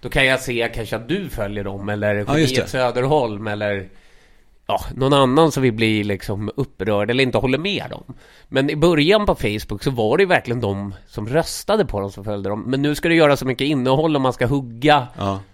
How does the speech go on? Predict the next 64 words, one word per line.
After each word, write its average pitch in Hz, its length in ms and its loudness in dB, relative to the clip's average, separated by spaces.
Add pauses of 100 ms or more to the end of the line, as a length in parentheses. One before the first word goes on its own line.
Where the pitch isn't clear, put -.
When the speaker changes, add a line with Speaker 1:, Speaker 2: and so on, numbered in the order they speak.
Speaker 1:
Så - 120 -8
även 139 260 0
du 139 120 -2
och 156 80 -2
jag 165 260 4
kan 131 160 -2
ju 117 80 -2
följa 101 320 -6
Sverigedemokraterna. 107 920 -6
Speaker 2:
Ja, 143 80 -2
nu 156 320 6
är 147 40 6
det 131 80 4
inget 110 200 2
konstigt 98 280 -6
alls 120 220 0
längre. 82 260 -8 (240)
För 120 80 -2
jag 113 60 -2
känner 131 160 4
mig 135 60 4
Speaker 1:
Nej. 131 40 6
Speaker 2:
ändå 127 140 2
lite 170 380 -2
så 139 100 -4
här, 90 200 -2
oh, 117 320 -8
ska - 160 -16
man 95 120 -8
nu 90 240 -8 (360)
Speaker 1:
Ja, 135 240 6
jag 170 180 6
tycker 180 140 0
inte 170 120 0
det 175 120 4
är 165 60 4
konstigt, 104 300 -2
för 120 60 2
det 139 80 2
är 139 280 4
ju, 135 160 -2
om 139 200 -2
folk 160 240 -2
säger 117 140 0
Kalle 117 260 -2
Schulman, 147 260 0
för, 104 80 -2
ja, 101 480 2
okej, - 180 -2
men 101 140 -6
han 113 220 2
är 98 40 0
ju 101 100 2
inte 92 200 -6
så, - 80 0
han 120 160 0
är 135 40 2
ju 123 80 4
vänsterradikal 107 840 2
numera, 95 440 -6
säger 101 220 -2
han 98 140 -2
ju 95 80 -4
själv. - 340 -10